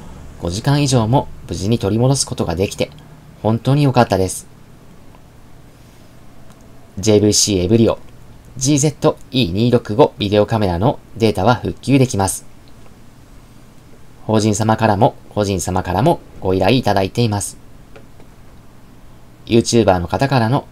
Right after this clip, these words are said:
ご依頼も増えています。ビデオカメラのデータ復旧でお困りでしたら、まずはご相談ください。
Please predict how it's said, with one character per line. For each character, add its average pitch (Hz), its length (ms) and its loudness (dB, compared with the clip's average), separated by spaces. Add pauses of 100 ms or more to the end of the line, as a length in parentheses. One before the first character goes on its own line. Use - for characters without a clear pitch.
ご 92 100 -4
依 95 80 0
頼 92 160 0
も 110 160 0
増 143 120 2
え 131 60 2
て 107 100 -2
い 90 80 -2
ま 92 100 -4
す。 - 160 -10 (2000)
ビ 92 100 -4
デ 98 120 2
オ 101 100 2
カ 107 100 -4
メ 98 80 -2
ラ 87 140 -2
の - 220 2
デ 104 120 0
ー - 20 -2
タ 104 100 0
復 117 180 0
旧 95 220 -4
で 127 200 0
お - 80 -14
困 95 220 -2
り 98 80 -2
で 101 80 -2
し - 80 -8
た 104 80 -6
ら、 160 180 -2 (460)
ま 131 160 2
ず 123 100 -2
は 160 220 0 (100)
ご 90 140 -8
相 92 180 -4
談 113 160 0
く 127 80 -6
だ 101 120 -2
さ 87 120 -2
い。 - 80 -6